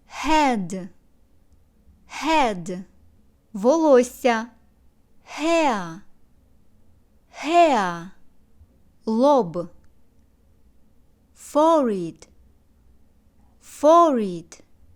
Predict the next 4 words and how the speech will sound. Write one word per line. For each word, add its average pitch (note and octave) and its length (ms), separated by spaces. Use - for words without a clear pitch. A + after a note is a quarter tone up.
Обличчя. C4 920
Face. C4 720
Face. C4 800
Око. A3 600